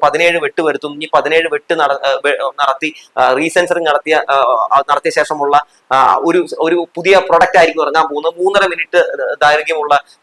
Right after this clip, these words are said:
ചില സീനുകളൊക്കെ അതിൽ നിന്ന് എടുത്തു മാറ്റുമെന്നാണ് അറിയുന്നത്. അതായത് സംഘപരിവാരങ്ങൾക്ക് ഇഷ്ടപ്പെടാത്ത, ആ, സത്യങ്ങൾ, ആ, അ-, അതെല്ലാം വെട്ടിമാറ്റിയ ശേഷമേ ഇറക്കാൻ പാടുള്ളൂ എന്നാണ് ഇപ്പോൾ നിലവിൽ, ആ, പുറത്തു വരുന്ന വാർത്തയിൽ നിന്ന് നമുക്ക് മനസ്സിലാക്കാൻ സാധിക്കുന്നത്.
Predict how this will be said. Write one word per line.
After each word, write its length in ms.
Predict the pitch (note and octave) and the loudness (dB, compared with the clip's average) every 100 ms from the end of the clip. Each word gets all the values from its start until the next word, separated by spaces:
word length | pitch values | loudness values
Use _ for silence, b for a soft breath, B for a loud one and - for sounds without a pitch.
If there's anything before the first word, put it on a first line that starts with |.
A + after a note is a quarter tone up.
| - | -2
ചില 140 | D3+ | -2
സീനുകളൊക്കെ 580 | D3+ D3+ E3+ D#3+ D3 C#3+ | 0 -2 2 0 0 -4
അതിൽ 180 | - C#3+ | -4 -4
നിന്ന് 160 | D3+ D3 | -6 -6
എടുത്തു 200 | C#3+ F3+ | -4 -2
മാറ്റുമെന്നാണ് 580 | D3 D3 F3 D#3+ C#3+ C#3 | 0 2 0 0 0 2
അറിയുന്നത്. 320 | B2+ C#3 D3 | 0 0 0
അതായത് 140 | F3 | 0
സംഘപരിവാരങ്ങൾക്ക് 840 | F#3 F3+ A3+ A3+ G#3 F#3+ F3+ F3+ E3 | 0 2 4 4 6 4 4 -6 -16
ഇഷ്ടപ്പെടാത്ത, 720 | - G3+ G3 D#3+ C#3+ - D3+ B B - | -2 0 4 4 4 4 2 B B -2
ആ, 180 | C3 C3+ B2+ D3 | 2 2 0 -4
സത്യങ്ങൾ, 580 | - E3 A3+ G#3 B2 - _ - | -4 0 2 4 2 -4 _ -2
ആ, 40 | |
അ-, 280 | C3 C3+ D3+ | 2 4 4
അതെല്ലാം 420 | E3+ G#3 F#3 F3+ F3+ | 4 4 4 2 0
വെട്ടിമാറ്റിയ 500 | D#3 D#3 G3+ E3+ E3 | -6 -2 2 2 0
ശേഷമേ 380 | F3+ D#3+ E3+ E3+ | 0 -2 0 0
ഇറക്കാൻ 380 | D3+ D3 - F#3+ | 2 0 2 2
പാടുള്ളൂ 360 | E3 D#3 D#3 D3+ | 4 2 0 -6
എന്നാണ് 420 | C3+ C#3 D3+ D3 | -8 -2 -2 -2
ഇപ്പോൾ 320 | C#3+ D#3 D#3 D3+ | -4 -2 -2 -4
നിലവിൽ, 400 | D3+ F3 F#3+ - b _ - | 0 2 2 0 b _ -2
ആ, 40 | |
പുറത്തു 300 | - - D#3 | 2 2 2
വരുന്ന 180 | E3 D#3 | 2 2
വാർത്തയിൽ 360 | C#3+ C#3 F3+ E3 | 4 4 4 0
നിന്ന് 120 | D3+ | 0
നമുക്ക് 180 | C#3 D3 | -4 -4
മനസ്സിലാക്കാൻ 440 | C3+ D#3+ D3+ D3 | -2 2 0 2
സാധിക്കുന്നത്. 460 | C#3 C3+ D3 C#3 | 0 -2 -4 -8